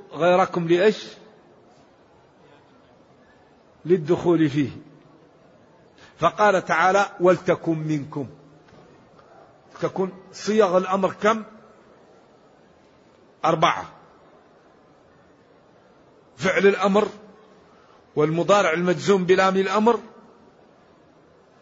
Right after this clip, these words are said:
والمصدر النائب عن فعله، واسم فعل الأمر. إذن صيغ الأمر أربعة:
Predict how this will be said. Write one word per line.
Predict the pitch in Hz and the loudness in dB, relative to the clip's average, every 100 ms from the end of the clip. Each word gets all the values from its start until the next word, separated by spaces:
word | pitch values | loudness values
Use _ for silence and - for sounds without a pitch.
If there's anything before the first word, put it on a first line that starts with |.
| _ _ _ _ _ _ _ _ 147 | _ _ _ _ _ _ _ _ -4
والمصدر | 151 190 190 - 185 | 0 0 0 0 0
النائب | 180 185 208 185 170 | 0 0 0 0 0
عن | 180 | -2
فعله، | 160 190 190 202 220 247 - - - - _ _ _ _ _ _ _ _ _ _ _ _ _ - | -2 -4 0 2 2 0 -6 -18 -20 -20 _ _ _ _ _ _ _ _ _ _ _ _ _ 0
واسم | 175 175 170 | 0 2 -2
فعل | 131 160 156 | -2 -2 -2
الأمر. | 160 156 135 - - - - - _ _ _ _ _ _ _ _ _ _ _ _ _ _ _ _ _ _ _ _ _ 160 | -2 -2 -4 -8 -16 -20 -20 -20 _ _ _ _ _ _ _ _ _ _ _ _ _ _ _ _ _ _ _ _ _ -2
إذن | 185 156 | -2 -2
صيغ | - 208 196 165 | -6 -2 -2 0
الأمر | 170 175 214 220 - - - - _ _ - - - | -4 -6 -6 -8 -12 -20 -20 -20 _ _ -20 -18 -12
أربعة: | 151 123 110 | -10 -10 -14